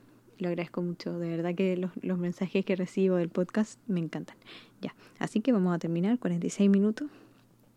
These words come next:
Eh, muchas gracias por escucharme como siempre. Ya voy a andar promocionando los cursos cuando pueda. Ya, no sé si será en un mes, dos meses, seis meses. Espero que no sea seis meses porque los echo tanto de menos a todos y hay tanto que quiero hacer. Pero también pienso,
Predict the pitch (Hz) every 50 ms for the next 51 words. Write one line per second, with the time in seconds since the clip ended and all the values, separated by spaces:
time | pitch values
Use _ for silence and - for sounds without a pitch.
0 | _ _ _ _ - 214 190 185 180 175 185 180 - 185 175 185 190 196 - 277
1 | 285 - - _ _ - 185 175 165 - - 190 - 208 190 190 190 185 180 175
2 | 180 - 220 240 247 247 262 - - - - - - - - - - _ _ -
3 | 202 185 185 185 190 185 180 180 180 175 - 180 180 175 - 180 180 180 185 185
4 | - 185 - - 190 - - 190 185 180 180 180 - - 240 254 254 254 262 -
5 | _ _ _ - 208 190 202 214 226 196 - - 175 160 180 160 - 185 170 170
6 | 170 170 165 - - - - 175 170 170 175 185 196 214 208 196 - - 180 170
7 | 175 175 185 - - 190 185 - - 185 175 170 170 190 190 180 - 190 196 _
8 | _ - - - - - - - - _ - - - - - 180 175 165 185 190
9 | 190 180 - 190 185 - 196 196 190 185 190 190 - - - 196 - - 190 185
10 | 180 185 190 - - 196 - 202 190 202 - 208 214 202 202 202 208 196 208 190
11 | - 196 190 202 202 196 190 180 180 - - - - - - - - - 190 -
12 | - 185 - 196 190 185 - 185 190 185 - - - - - - - _ - -
13 | - - 185 180 180 180 185 185 - 190 175 - 180 165